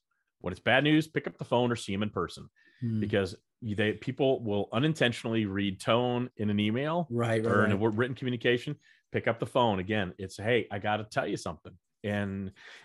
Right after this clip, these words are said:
Speaker 1: and what it does, it gives them the opportunity to immediately react.
Speaker 2: Mm.
Speaker 1: And whether they're frustrated or not, or whatever it is,
Speaker 2: Yeah.
Speaker 1: it, again, creates that bond. Man, great discussion. I love that. All right,
Speaker 2: Yeah, that was
Speaker 1: Kirby.
Speaker 2: good.
Speaker 1: <clears throat> Um,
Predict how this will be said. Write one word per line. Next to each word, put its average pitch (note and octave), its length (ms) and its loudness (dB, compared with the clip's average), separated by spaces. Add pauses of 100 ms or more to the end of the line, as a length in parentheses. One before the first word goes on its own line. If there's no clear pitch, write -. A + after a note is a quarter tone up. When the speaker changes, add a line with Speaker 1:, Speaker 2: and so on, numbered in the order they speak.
Speaker 1:
and A#2+ 160 2
what F#3 160 6
it C3+ 120 2
does, C3+ 440 6
it A2 160 -4
gives B2+ 240 0
them B2+ 180 2
the C#3+ 100 2
opportunity C3+ 420 -2
to B2 180 2
immediately A2+ 520 2
react. G2 680 -2
Speaker 2:
Mm. B2+ 340 6 (320)
Speaker 1:
And A2+ 400 4
whether A#2 300 2
they're F#2+ 120 2
frustrated F3 640 0
or F#2+ 120 -2
not, D#3+ 360 -2
or A2 80 -4
whatever C3 320 2
it C#3+ 120 2
is, B2 160 4
Speaker 2:
Yeah. F2 100 -6 (300)
Speaker 1:
it, B2 160 -2
again, B2+ 420 4
creates B2+ 400 -2
that G#2+ 240 -2
bond. G2+ 340 0
Man, C#3+ 220 -6
great A#3 220 -4
discussion. G2+ 500 -8
I F#2 60 -8
love G#2 300 -2
that. E2 260 -6
All C4+ 100 4
right, A#3 160 6
Speaker 2:
Yeah, G2+ 80 2
that G2+ 120 -2
was F#2 120 -6
Speaker 1:
Kirby. - 240 0 (320)
Speaker 2:
good. - 420 4
Speaker 1:
<clears throat> - 40 -6
Um, C3+ 380 6